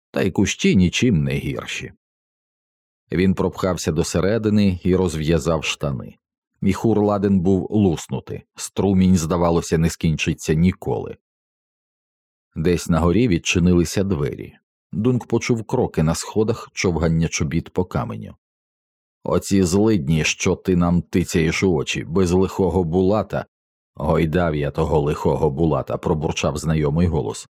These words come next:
«Жодному байстрюкові не можна вірити, навіть йому.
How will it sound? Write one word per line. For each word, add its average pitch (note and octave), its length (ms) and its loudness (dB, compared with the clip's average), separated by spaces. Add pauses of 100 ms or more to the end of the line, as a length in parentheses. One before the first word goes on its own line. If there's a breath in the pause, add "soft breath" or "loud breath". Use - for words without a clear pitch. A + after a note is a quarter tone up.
(160)
«Жодному E2 600 2
байстрюкові E2 800 0
не E2+ 100 4
можна E2 380 2
вірити, D2 440 -2
навіть D#2+ 380 0
йому. E2 380 0